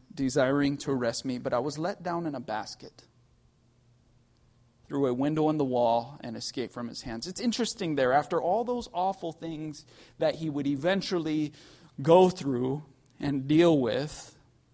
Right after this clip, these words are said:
at the end, as if to say it with a cherry on top, like it hurt him, "I was let down in a basket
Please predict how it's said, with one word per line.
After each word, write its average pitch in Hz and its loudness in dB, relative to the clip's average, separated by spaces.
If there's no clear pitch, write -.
at - -4
the 220 0
end, 185 2
as 160 2
if 165 -6
to 180 -8
say 214 -4
it 185 -2
with 165 -2
a 143 -2
cherry 190 -2
on 160 0
top, 135 -8
like 170 -2
it 147 -6
hurt - -6
him, 143 -10
"I 175 4
was 190 6
let 226 4
down 233 2
in 226 2
a 220 2
basket 202 -2